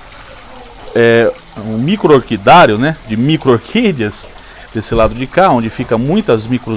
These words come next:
orquídeas. E olha só, uma condição perfeita pra que elas possam viver bem. Umidade, bem cultivada,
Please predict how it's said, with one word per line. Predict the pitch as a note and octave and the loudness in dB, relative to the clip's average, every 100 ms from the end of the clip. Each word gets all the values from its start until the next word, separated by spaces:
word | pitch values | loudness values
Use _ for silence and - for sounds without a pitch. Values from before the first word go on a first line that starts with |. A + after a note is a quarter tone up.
| G#2+ | -4
orquídeas. | G2+ - G3 A#2+ - - - - - - | -4 -4 -2 -4 -4 -6 -6 -10 -16 -4
E | C3 | 2
olha | E3 D#3 | 4 4
só, | - G2+ - - - - - - - - - - - | 2 -2 -2 -10 -12 -14 -16 -18 -18 -20 -20 -20 -14
uma | C#3 C3+ | -6 -6
condição | C3+ D#3 C#3 - D3+ | -4 -4 -4 -4 -4
perfeita | - F3+ - C3+ C3+ - C#3 - - - - - - - | -2 -4 -2 -2 -2 -2 -6 -6 -20 -20 -20 -20 -20 -6
pra | B2+ | -4
que | C#3 | 0
elas | B2+ | -2
possam | - A#2 A2+ A2+ | 0 -2 -2 -4
viver | A2 A2 A2+ | -4 -4 -4
bem. | G#2 F#2 - - - - | -6 -14 -18 -20 -20 -14
Umidade, | G#2+ G2+ G#2+ C#3+ D#3+ D#3+ D#3 - - - - - - - A#2 | -8 -4 2 4 4 0 -14 -12 -12 -12 -12 -12 -12 -16 -8
bem | A2 A#2+ | -4 -4
cultivada, | A#2 - G2 A#2+ D3+ D3 D3+ | -6 -10 0 4 4 2 -4